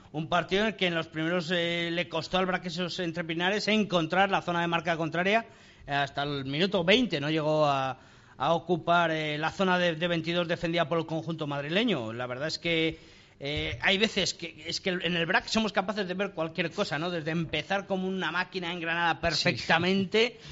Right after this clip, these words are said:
Speaker 1: a, a lo más desastroso que parece que no se ha bajado del autobús, Pablo, ¿eh?
Speaker 2: Sí, sí, no, totalmente. Además, yo creo que ayer lo de, lo, lo comentaba Víctor Molano, que también lo habíamos dicho un poco aquí. Eh, es un poco ese doctor Jekyll y mister Hyde.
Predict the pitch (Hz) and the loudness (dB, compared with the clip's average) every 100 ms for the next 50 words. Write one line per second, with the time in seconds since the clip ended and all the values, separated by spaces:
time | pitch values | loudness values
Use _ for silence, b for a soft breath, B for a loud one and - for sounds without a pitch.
0 | B B 120 123 147 156 160 196 214 233 | B B -6 -2 0 0 2 4 4 4
1 | - - 196 160 220 208 175 165 170 202 | 2 2 0 2 2 4 2 -2 0 0
2 | 180 202 170 170 160 147 151 208 - 160 | 2 2 2 4 2 2 2 0 2 2
3 | 190 120 180 - - 147 135 147 147 123 | 0 0 -6 -2 0 2 4 6 6 4
4 | 113 135 131 127 123 120 123 135 147 147 | 4 6 6 4 2 2 2 4 6 8
5 | 147 139 127 131 135 135 123 117 117 113 | 8 8 6 6 6 6 4 2 0 0
6 | 110 107 117 113 117 123 123 120 135 123 | -2 -2 -2 -2 0 0 0 0 2 2
7 | 123 120 120 117 127 135 123 127 123 123 | 2 0 -2 -2 2 2 2 0 0 -2
8 | 131 127 123 117 110 127 - B B B | -4 -4 -2 -2 -2 -4 -4 B B B
9 | - 127 127 127 123 127 - 147 151 160 | -6 4 6 8 8 6 4 2 2 2
10 | 151 143 151 143 139 139 139 135 143 143 | 0 0 2 2 2 0 0 -2 -2 0
11 | 131 - 123 123 123 110 | -2 -2 -4 -2 0 -2